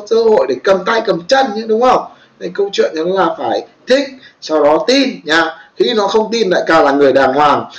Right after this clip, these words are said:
mà nó vẫn luôn nghĩ rằng cái loại mặt này thì chỉ gọi là chơi xong rông thôi, mà chơi xong chạy thì thôi, còn lâu nó mới cho chém nhá. Thế thì khách hàng cũng như vậy, nếu các họ thích, họ, các đại ca,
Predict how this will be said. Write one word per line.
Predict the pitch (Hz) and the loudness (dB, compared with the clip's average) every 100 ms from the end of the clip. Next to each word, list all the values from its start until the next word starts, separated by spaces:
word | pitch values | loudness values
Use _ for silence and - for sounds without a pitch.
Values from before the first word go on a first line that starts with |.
| - - | -20 -12
mà | 120 139 | -2 0
nó | 156 | 2
vẫn | 170 214 262 | 4 2 4
luôn | 285 262 | 2 2
nghĩ | 233 233 | 0 2
rằng | 220 147 | 2 2
cái | 127 | 2
loại | 156 160 143 | 2 2 0
mặt | 156 - | -2 -2
này | 131 165 196 | -2 2 2
thì | 180 127 | 2 -2
chỉ | 127 | -4
gọi | 123 120 | -4 -4
là | 120 - | -4 -2
chơi | 214 202 | 2 2
xong | 190 180 | 2 0
rông | 180 240 208 | 2 2 2
thôi, | 180 160 - - _ | 0 -2 -10 -20 _
mà | 131 131 | -10 -4
chơi | - 220 196 | 2 4 4
xong | 190 180 | 0 0
chạy | 226 - 139 | -2 -2 -4
thì | 135 - | -8 -2
thôi, | 196 185 - | 2 2 2
còn | 139 | 2
lâu | 175 285 240 | 4 4 2
nó | |
mới | 185 170 | 0 0
cho | 185 | 0
chém | 185 170 - - | 2 0 0 -4
nhá. | 196 202 208 - - _ | -2 -2 -2 -6 -20 _
Thế | 165 196 | -12 -4
thì | 190 - _ _ | -4 -4 _ _
khách | 240 269 | -2 0
hàng | 233 202 | 0 2
cũng | 196 | 2
như | 214 | 2
vậy, | 208 175 - _ _ | 2 0 -2 _ _
nếu | 135 156 | 0 2
các | - 185 | 4 2
họ | 170 | 2
thích, | 190 165 | 0 0
họ, | - | -2
các | 147 | -2
đại | 143 - | -2 0
ca, | 147 139 | 0 0